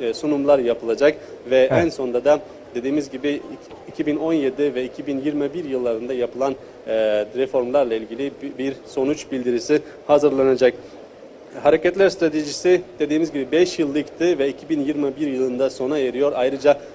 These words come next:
Speaker 1: e, yirmi dört Ekim'de seçimler yaklaşıyor, Cumhurbaşkanlığı seçimleri.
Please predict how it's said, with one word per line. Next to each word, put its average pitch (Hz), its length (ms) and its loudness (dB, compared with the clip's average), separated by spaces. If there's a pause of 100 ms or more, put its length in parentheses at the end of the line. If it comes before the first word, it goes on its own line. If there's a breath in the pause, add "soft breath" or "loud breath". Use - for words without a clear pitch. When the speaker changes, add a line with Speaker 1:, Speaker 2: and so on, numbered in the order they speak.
(140)
Speaker 1:
e, 120 160 2
yirmi 143 340 0
dört 165 240 4
Ekim'de 135 540 2 (200)
seçimler 147 480 0
yaklaşıyor, 123 520 -2
Cumhurbaşkanlığı 123 720 -2
seçimleri. 120 520 -4